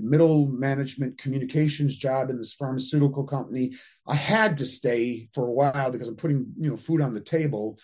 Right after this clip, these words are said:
It's the first real money I'd ever seen, I guess you could say. Um, but I did, I couldn't stomach staying too long. Finally found my way out of that.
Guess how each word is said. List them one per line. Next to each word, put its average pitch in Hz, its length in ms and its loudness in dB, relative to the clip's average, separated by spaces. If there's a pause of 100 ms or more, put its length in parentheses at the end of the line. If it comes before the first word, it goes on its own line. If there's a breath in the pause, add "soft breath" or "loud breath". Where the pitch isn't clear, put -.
It's - 80 -16
the 143 60 -10
first 170 320 2
real 151 260 8
money 143 280 4
I'd 123 120 0
ever 110 240 -4
seen, 143 320 -2
I 104 80 -4
guess 98 200 -10
you 87 60 -16
could 85 160 -14
say. 101 220 -6 (360 loud breath)
Um, 113 220 -2
but 131 160 2
I 135 80 4
did, 139 400 -4
I 127 80 -2
couldn't 175 380 -4
stomach 165 420 -2
staying 156 360 0
too 165 200 0
long. 156 220 2
Finally 175 480 -4
found 156 340 -2
my 143 140 0
way 120 240 -2
out 95 180 -4
of 85 120 -10
that. 80 180 -10